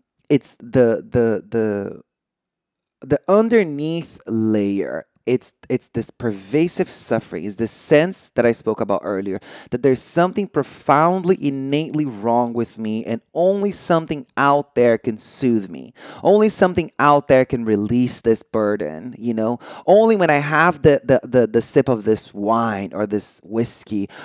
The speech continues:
well, only when I take a bump of the coke, only when I smoke the pot, I will feel relaxation and ease. You know, only when. So here's what I need you to, to think about this. When you are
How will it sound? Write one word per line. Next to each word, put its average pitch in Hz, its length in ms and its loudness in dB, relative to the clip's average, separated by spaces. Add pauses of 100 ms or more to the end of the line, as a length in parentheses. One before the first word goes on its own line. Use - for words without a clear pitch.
well, 196 340 4
only 233 300 4
when 185 220 4
I 147 80 4
take 156 260 0
a 135 60 2
bump 127 320 2
of 117 120 0
the 113 100 -2
coke, - 360 0
only 233 240 6
when 196 140 4
I 147 60 2
smoke 160 560 -2
the 120 100 0
pot, 165 560 2
I 117 100 2
will 113 160 -2
feel 170 640 0
relaxation 117 800 -2
and 101 220 -8
ease. 95 800 -14 (500)
You - 100 -20
know, 113 180 -10 (320)
only 226 380 4
when. 123 500 2 (220)
So 175 260 4 (140)
here's 220 200 4
what 214 80 4
I 175 80 6
need 147 180 -4
you 123 40 -8
to, 117 200 -10
to - 140 -12
think 107 200 -10
about - 300 -8
this. - 260 -14 (260)
When 151 380 -2
you 214 600 0
are 123 600 2